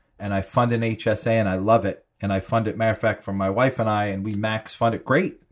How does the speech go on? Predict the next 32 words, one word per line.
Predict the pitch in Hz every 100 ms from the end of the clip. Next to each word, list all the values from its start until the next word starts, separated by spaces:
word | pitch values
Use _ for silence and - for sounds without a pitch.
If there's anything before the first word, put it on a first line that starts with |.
| _ _ _ _ _ 120
But | 120 -
the | 127 -
only | 139 170 185
thing | 180 170
you | 156
need | 156 151 151
to | 147
know | 151 139 113 110 - -
is | 117 113
that | 117 110 -
when | 104 127
you | 123 113
are | 120
ready | 113 123 156
to | 156
retire, | 156 151 - 151 104 92 90
you | - 113
terminate | - - 160 175 175 117 101 101 - _ _ _
your | 110 -
H | 117 123 -
S | 139 -
A | 123
payments | 123 120 110 104 98 - -
six | - - 156 151 -
months | 139 117 113
prior | - - 117 113 110
to | - 120
your | 107 101
actual | 110 110 - 117
enrollment | 104 107 107 101
in | 92
Part | - 110 95